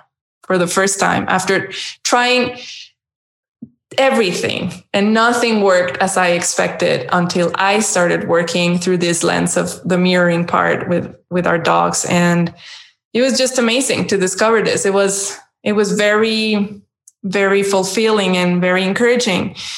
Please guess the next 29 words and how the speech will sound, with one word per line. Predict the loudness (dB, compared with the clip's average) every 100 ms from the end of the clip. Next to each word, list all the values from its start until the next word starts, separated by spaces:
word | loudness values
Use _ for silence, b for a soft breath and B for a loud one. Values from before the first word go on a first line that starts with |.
| B _
to | -2 0 0
just | 0 -2 -2
see | 0 0
these | 0 0 -2 -4
changes. | -2 2 2 2 0 -2 -6 -12 _ _ _ -4
And | -2
not | 0 2
only | 2 2 0
in | 0
Leo, | 0 2 2 2 -2 -8 -20 -10
uh, | -4 0 2 2 0 -2 -8 -20 _ _ -4
we | 0 2
are, | 4 2 2 0
right | 0 0
now, | 2 2 2 2 0
we | -2
have | -2 -2
a | -2
family | -2 0 0 0 0 0
of | -2 -2
four | 0 0
dogs. | 2 2 2 0 -4 -6 -12 -4
Leo | 0 2
lives | 2 0 0
with | -2 0
Jake, | 0 0 -2 -6 -6
Lua, | -2 0 2 0 0
and | -2
Hannah. | 0 0 2 0 -2 B